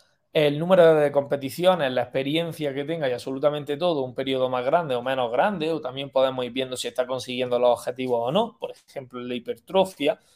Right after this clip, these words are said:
se encontraría aquí, la adaptación anatómica, fuerza máxima, etcétera. Pasaríamos a la parte específica donde ya estaría el, el lanzamiento de jabalina, donde ya sí podríamos ir introduciendo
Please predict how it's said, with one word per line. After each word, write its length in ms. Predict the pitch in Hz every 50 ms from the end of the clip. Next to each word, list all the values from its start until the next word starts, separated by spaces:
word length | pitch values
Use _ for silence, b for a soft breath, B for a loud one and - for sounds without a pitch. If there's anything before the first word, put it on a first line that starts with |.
| _
se 140 | - - -
encontraría 560 | 151 127 120 127 117 - 120 117 123 123 117
aquí, 320 | 117 117 127 160 185 185 170
la 120 | 156 117
adaptación 460 | 113 113 - - - - 123 123 123
anatómica, 680 | 120 113 110 107 104 - 165 170 160 143 123 - 135 131
fuerza 400 | 123 - - 123 113 - - 113
máxima, 400 | 117 135 147 139 - - 120 123
etcétera. 400 | 117 - - 185 180 180 170 170 B B B B B B B _
Pasaríamos 720 | - 160 - - 147 143 151 165 170 175 185 196 - - -
a 160 | 160 160 165
la 220 | 165 151 151 151
parte 440 | - 143 143 147 - 175 175 - -
específica 840 | 180 - - 190 180 - - 202 185 190 190 165 147 165 165 151 - -
donde 380 | 156 160 175 175 170 165 156
ya 120 | 147 160 160
estaría 540 | 165 - 170 170 180 190 175 160 175 180 b b b b b b _ _ _ _
el, 1300 | - 170 160 156 151 143 135 135 131 131 131 131 131 131 127 127 127 127 127 127 123 123 123 123 127 123 - -
el 140 | 185 185 185
lanzamiento 580 | 185 185 180 185 170 160 156 151 156 151 - 185
de 80 | 180
jabalina, 500 | 175 165 139 131 131 131 135 135 127 123
donde 300 | 123 127 127 135 143 143
ya 160 | 147 165 175
sí 240 | - - - 196 202
podríamos 840 | 190 185 196 190 190 170 165 147 156 156 156 156 160 170 180 180 - _ _
ir 160 | - 156 143
introduciendo 1040 | 147 147 151 - 147 156 156 147 147 143 - - 151 151 147 143 151 180 185 _